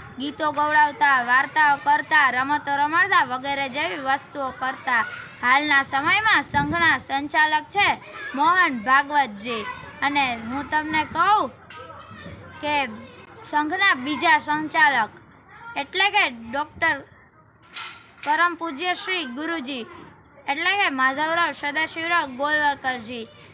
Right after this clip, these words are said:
તેમને પણ આ સંઘને ખૂબ આગળ વધાર્યો છે અને તે આ બધાના કારણે જ અત્યારે સંઘ વિશ્વનું સૌથી મોટામાં મોટું સંઘ કહેવામાં આવે છે.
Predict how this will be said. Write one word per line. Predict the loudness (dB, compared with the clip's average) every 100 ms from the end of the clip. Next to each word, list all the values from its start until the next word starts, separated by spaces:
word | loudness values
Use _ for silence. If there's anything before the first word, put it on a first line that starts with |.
| -8
તેમને | -6 -2 0
પણ | 2
આ | 2 2
સંઘને | 0 -4 -4 -4 -4
ખૂબ | -6 -8 -6 0 2
આગળ | 4 2 -2
વધાર્યો | -2 0 2 2 -2 -6
છે | -6 -8 -8 -20 -20 -12
અને | -8 -8 -8
તે | -12 -8 -4 -2
આ | 2 2
બધાના | 2 0 0 2 2
કારણે | 2 4 4 4 2
જ | 0
અત્યારે | -4 -6 -4 -2 -2
સંઘ | -2 0 0 -2
વિશ્વનું | -8 -10 -8 -2 -2 -2
સૌથી | -4 -6 -6 -8
મોટામાં | -6 -2 0 0 -2
મોટું | -6 -6 -8
સંઘ | -2 -2 -2 -4
કહેવામાં | 0 2 2 0 2 0
આવે | 0 -4
છે. | -4 -4